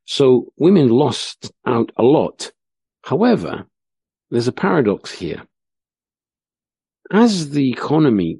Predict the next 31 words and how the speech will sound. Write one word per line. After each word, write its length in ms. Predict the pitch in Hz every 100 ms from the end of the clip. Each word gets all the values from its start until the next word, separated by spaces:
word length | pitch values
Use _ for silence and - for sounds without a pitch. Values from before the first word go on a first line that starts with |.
| 87
did 400 | 92 160 175 95
begin 400 | 92 92 131 135 107
to 120 | 92
develop 580 | 82 76 95 - _ - _
on 160 | - 95
the 80 | 87
basis 480 | 95 101 - 92 95
of 120 | 80
the 60 | 85
planned 400 | 101 90 87 -
economy 520 | - 104 92 80 85
and 140 | 80
the 40 | 85
five-year 520 | - 90 85 85 80
plans, 600 | - 101 76 80 85 - _ _ _ _ _ -
the 80 |
Soviet 340 | - 180 196 180
Union 440 | 117 104 98 110 - 104
did 360 | 117 156 160 - -
start 500 | - - 120 117 - _
to 100 | 104
develop 480 | 104 92 92 92 -
an 80 | 90
industrial 560 | 85 127 160 - 98
base 500 | 80 - - - - _ _ _ _ _ -
and 100 | 120
became 400 | 120 - 147 135
quite 340 | - 143 139 117
an 80 |
advanced 520 | 110 104 147 190 139 -
country 500 | 104 80 - 71